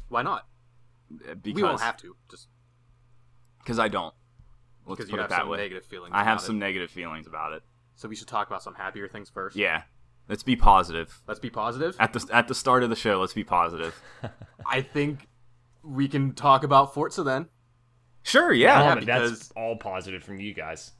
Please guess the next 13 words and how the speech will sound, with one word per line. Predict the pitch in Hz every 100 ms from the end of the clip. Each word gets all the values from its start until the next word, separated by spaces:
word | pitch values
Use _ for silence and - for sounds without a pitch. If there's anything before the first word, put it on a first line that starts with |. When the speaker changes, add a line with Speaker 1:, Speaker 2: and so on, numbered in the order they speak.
| _
Speaker 2:
Yeah. | 131 240 156 90 _ _ _ _ _ _ _ _ -
Forza's | 135 175 214
great. | 131 190 165 -
Speaker 1:
Forza's | - 143 156 139
gr-, | 131
<laughs> | - -
Forza | 147 143 165 143
is | 151 -
great. | - 143 147 113 _ _ -
Speaker 2:
Forza | - 139 143 147
Horizon | 131 123 120 117 123
three. | 113 110 98 87 101 -
Speaker 1:
Yeah. | 110